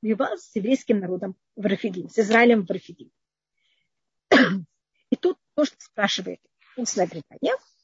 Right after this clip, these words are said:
почему нам говорится, что он воевал с нами в Рафидим? Первым делом, мы знаем, что мы были в Рафидим, у нас же написано, что мы приехали в Рафидим,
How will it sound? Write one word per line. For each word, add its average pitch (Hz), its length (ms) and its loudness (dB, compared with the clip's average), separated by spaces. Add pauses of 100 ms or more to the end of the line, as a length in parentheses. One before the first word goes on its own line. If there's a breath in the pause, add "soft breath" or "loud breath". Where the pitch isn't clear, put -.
(240)
почему 330 260 6
нам 427 140 6
говорится, 370 320 4
что - 340 2
он 302 160 8
воевал 302 280 6
с - 100 -4
нами 294 160 6
в 269 40 4
Рафидим? 233 420 -4 (580)
Первым 339 340 6
делом, 302 360 6 (140)
мы 247 180 10
знаем, 294 340 2
что - 160 2
мы 392 100 8
были 233 200 6
в 208 40 2
Рафидим, 214 420 -2
у 214 40 0
нас 208 120 4
же 220 100 2
написано, 269 400 -2
что - 160 0
мы 214 100 4
приехали 202 380 -2
в 185 60 -8
Рафидим, 233 480 0